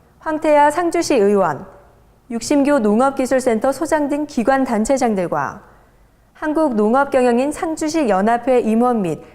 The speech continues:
회원 등 이백여 명이 참석한 가운데 한국농업경영인 상주시 연합회, 한국여성농업인 상주시 연합회 회장단 감사 유치임식이 열렸습니다. 이날 행사는 제십육 대 한농연,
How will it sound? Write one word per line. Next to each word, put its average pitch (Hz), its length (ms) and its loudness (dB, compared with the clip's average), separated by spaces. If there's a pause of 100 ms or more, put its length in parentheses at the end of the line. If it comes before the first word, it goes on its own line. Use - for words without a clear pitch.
(140)
회원 240 240 2
등 269 260 -2
이백여 277 480 2
명이 262 300 0
참석한 330 500 -6
가운데 175 540 -4 (560)
한국농업경영인 269 1200 0
상주시 320 500 -2
연합회, 202 560 -2 (340)
한국여성농업인 254 1200 0
상주시 302 480 -4
연합회 196 580 -2 (360)
회장단 277 480 0
감사 226 500 0
유치임식이 254 680 0
열렸습니다. 156 880 -4 (800)
이날 262 300 0
행사는 277 580 0 (360)
제십육 285 540 2
대 285 140 4
한농연, 294 680 0